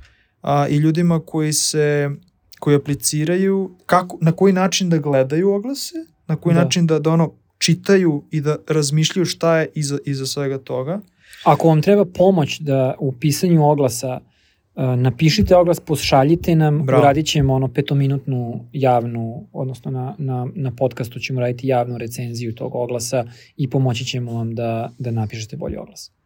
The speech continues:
Speaker 1: Da.
Speaker 2: Bukvalno džabe.
Speaker 1: Am, takođe, upravo to,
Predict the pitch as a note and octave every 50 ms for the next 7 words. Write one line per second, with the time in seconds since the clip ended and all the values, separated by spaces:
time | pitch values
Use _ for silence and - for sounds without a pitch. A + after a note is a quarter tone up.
0 | _ - C#3 C3 B2+ B2 A#2 A#2+ A#2+ - - - - - - _ _ - D#3+ F3
1 | G3+ - - D#3+ D3 C#3 B2+ C3 A#2+ A#2+ A#2 A#2 - _ _ _ _ _ _ _
2 | _ _ _ _ _ _ _ _ _ _ - - - - D3 C#3+ C#3+ C#3 C#3 C#3
3 | C#3 C#3 C#3 C#3 C#3 D#3+ - _ _ _ _ _ _ _ _ _ _ _ _ _
4 | _ _ - D#3 D3 - - E3 F3 F3 D#3+ F3+ F3+ E3+ F3 - E3+ E3 - E3+
5 | E3+ E3 D#3 - F3+ E3+ D3 C#3